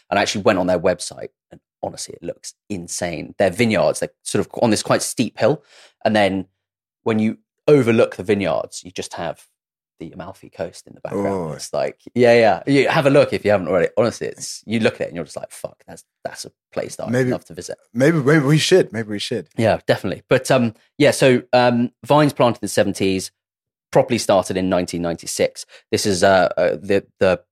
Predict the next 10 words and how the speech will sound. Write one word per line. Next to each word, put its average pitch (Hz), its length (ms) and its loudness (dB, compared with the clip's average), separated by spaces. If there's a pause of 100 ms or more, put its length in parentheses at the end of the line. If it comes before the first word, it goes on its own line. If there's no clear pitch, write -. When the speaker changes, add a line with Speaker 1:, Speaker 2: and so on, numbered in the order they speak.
Speaker 1:
um, 87 380 -6 (240)
vineyards, 101 460 2
all 139 240 4
organic 98 520 0
with 95 100 -8
a - 40 -8
focus - 420 0
on 87 160 -4 (240)
biodiversity. 85 880 -4 (300)
And 85 360 -2